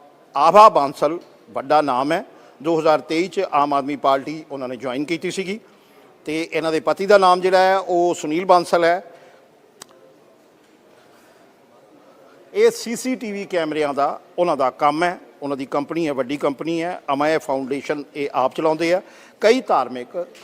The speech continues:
ਤੇ ਹੋਰ ਸਮਾਜਿਕ ਜਥੇਬੰਦੀਆਂ ਦੇ ਨਾਲ ਇਹ ਜੁੜੇ ਹੋਏ ਨੇ। ਆਭਾ ਬਾਂਸਲ, ਇਹ ਤਸਵੀਰ ਤੁਸੀਂ ਦੇਖ ਰਹੇ ਹੋ ਆਭਾ ਬਾਂਸਲ ਦੀ। ਇੱਕ ਪਾਸੇ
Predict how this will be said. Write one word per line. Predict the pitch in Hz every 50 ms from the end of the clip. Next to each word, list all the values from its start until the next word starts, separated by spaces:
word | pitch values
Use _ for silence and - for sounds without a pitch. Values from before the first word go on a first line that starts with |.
| - - -
ਤੇ | 165 156
ਹੋਰ | - - - 170 190 202 175 147
ਸਮਾਜਿਕ | 131 - 175 160 165 160 151 135 120 123 - - 170 - - - - - - 143
ਜਥੇਬੰਦੀਆਂ | 165 196 196 - 233 214 175 151 143 131 143 143 147 139
ਦੇ | 131 143
ਨਾਲ | 127 127 120 120 127 131 - 160
ਇਹ | 156 143 139 127
ਜੁੜੇ | - 151 156 175 156
ਹੋਏ | 123 139 135 139
ਨੇ। | 143 156 156 170 170 - - - - - - - - _ _ _ _ _ _ _ _ _ _ _ _ _ -
ਆਭਾ | 165 180 160 175 180 185 185
ਬਾਂਸਲ, | 156 160 151 139 127 - - 135 104 90 - - - - _ _ -
ਇਹ | 143 123
ਤਸਵੀਰ | - 151 - - 160 165 170
ਤੁਸੀਂ | 170 170 - 175 175
ਦੇਖ | 160 151 127 -
ਰਹੇ | 147 156
ਹੋ | 170 170 -
ਆਭਾ | 147 131 135 147 151
ਬਾਂਸਲ | 139 131 127 123 120 - 156 156
ਦੀ। | 160 190 180 -
ਇੱਕ | 156 139 -
ਪਾਸੇ | - 147 - - 151 151